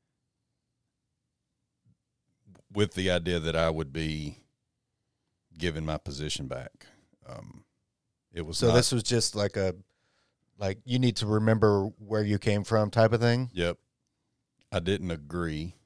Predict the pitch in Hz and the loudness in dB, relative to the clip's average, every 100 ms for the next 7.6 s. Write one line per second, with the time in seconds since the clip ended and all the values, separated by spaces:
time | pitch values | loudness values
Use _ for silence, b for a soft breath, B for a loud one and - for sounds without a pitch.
0 | _ _ _ _ _ _ _ _ _ _ | _ _ _ _ _ _ _ _ _ _
1 | 87 82 - 76 82 82 78 73 78 90 | -10 -10 -8 -8 -6 -6 -8 -8 -8 -12
2 | _ _ _ 135 127 143 143 139 151 135 | _ _ _ 2 6 6 6 4 6 6
3 | 117 - 120 123 131 - 147 139 147 151 | 6 4 2 4 2 2 4 4 2 -2
4 | 110 113 117 117 117 _ _ 113 123 123 | -2 0 0 0 -8 _ _ -2 2 2
5 | 139 - - 85 71 107 98 - 104 - | 0 -6 -14 -8 0 2 2 0 -2 -2
6 | - _ _ _ B B B - - _ | -8 _ _ _ B B B -20 -20 _
7 | _ 110 123 110 107 98 | _ 2 4 4 2 -4